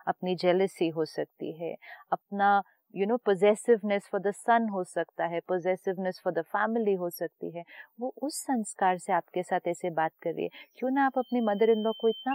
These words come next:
प्यार और हीलिंग करो ताकि उसका भी कन्वर्सेशन,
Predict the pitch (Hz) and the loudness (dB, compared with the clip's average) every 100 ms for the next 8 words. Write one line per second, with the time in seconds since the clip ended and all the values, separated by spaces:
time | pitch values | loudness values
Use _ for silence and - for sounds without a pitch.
0 | - 202 190 202 202 185 196 190 196 190 | 0 4 4 4 0 0 0 2 0 -2
1 | 180 165 165 _ _ - 185 - 208 190 | -8 -8 -10 _ _ -4 -2 4 2 2
2 | - 190 180 196 - - _ _ _ - | -2 -2 -2 -6 -10 -20 _ _ _ -6
3 | _ - 262 269 294 294 277 247 - 180 | _ 6 6 6 2 2 2 2 0 -6